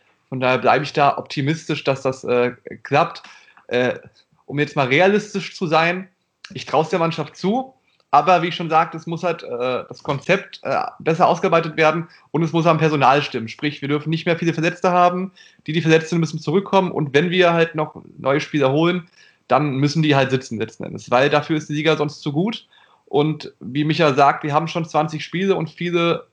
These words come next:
Ausrutscher gegen vermeintlich leichte Teams, vor allem zu Hause, darfst du dir dann nicht mehr erlauben. Ich weiß nicht, also letzte Saison in der zweiten Liga ist Dresden sang- und klanglos abgestiegen, hinter uns als Letzter. Aber in der Drittliga-Verbreitung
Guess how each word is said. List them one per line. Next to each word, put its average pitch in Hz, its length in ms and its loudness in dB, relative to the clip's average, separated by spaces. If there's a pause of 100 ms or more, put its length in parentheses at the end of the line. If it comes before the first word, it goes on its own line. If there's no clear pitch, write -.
(140)
Ausrutscher 175 920 2 (260)
gegen 147 220 -2
vermeintlich 156 420 2
leichte 151 320 2
Teams, 170 540 -8
vor - 180 -2
allem 147 160 -2
zu 143 140 -4
Hause, 151 260 2
darfst 127 320 2
du 156 60 -8
dir 147 100 -4
dann 135 140 0
nicht 131 160 -6
mehr 135 120 -2
erlauben. 113 440 2 (500)
Ich - 320 -14
weiß 143 280 0
nicht, 147 100 0
also 131 220 -2 (460)
letzte 160 280 2
Saison 156 160 4
in 156 60 4
der 156 80 0
zweiten 151 200 -2
Liga 180 180 2
ist - 300 -4
Dresden 175 500 0
sang- 160 160 4
und 190 120 -2
klanglos 165 520 -2
abgestiegen, 139 520 -2
hinter 170 220 2
uns 143 120 -2
als 127 120 0
Letzter. 165 500 0 (220)
Aber 147 240 2
in 156 60 2
der 147 80 2
Drittliga-Verbreitung 175 1000 0